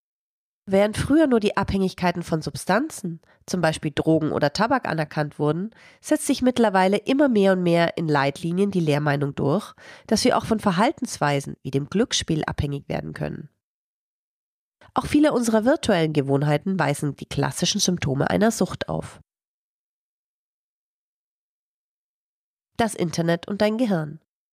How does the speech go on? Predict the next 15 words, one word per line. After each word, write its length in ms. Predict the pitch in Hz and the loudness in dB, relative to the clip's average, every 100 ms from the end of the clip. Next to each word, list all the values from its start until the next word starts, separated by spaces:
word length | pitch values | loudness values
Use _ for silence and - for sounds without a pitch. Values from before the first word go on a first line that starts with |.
| _ _ _ _ _ _ _ _ _ _ _ _ _ _ _ _ _ _ | _ _ _ _ _ _ _ _ _ _ _ _ _ _ _ _ _ _
Unser 240 | - 233 247 | -2 2 4
Gehirn 500 | 220 269 339 202 - | 4 4 2 -2 -6
hat 100 | 185 | -4
sich 140 | 180 | -2
in 80 | 170 | 0
der 80 | 156 | 0
Steinzeit 540 | - 175 196 - 147 | 0 0 0 -2 -6
entwickelt, 520 | 156 156 160 - - - _ | -6 -12 -12 -12 -14 -20 _
und 180 | 226 226 | -6 -2
ist 300 | 254 - - - | -2 -4 -10 -6
noch 420 | 202 202 226 - | 2 2 2 -2
nicht 400 | 170 156 - - _ | -2 -4 -6 -18 _
gut 220 | - 220 233 | -4 0 2
an 160 | 220 | 4
das 200 | 190 - | 2 0